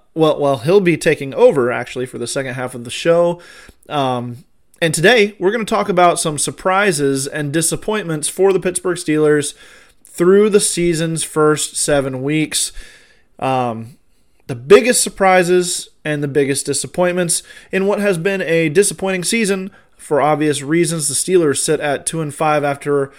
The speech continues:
another disappointing loss, a loss to the,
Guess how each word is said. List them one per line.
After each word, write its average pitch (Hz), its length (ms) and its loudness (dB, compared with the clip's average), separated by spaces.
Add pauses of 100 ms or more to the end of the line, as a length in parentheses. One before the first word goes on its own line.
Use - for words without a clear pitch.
(500)
another 180 480 4
disappointing 143 600 -2
loss, 135 420 -2
a 139 60 -2
loss 156 520 -2 (360)
to 160 280 2
the, 127 360 -2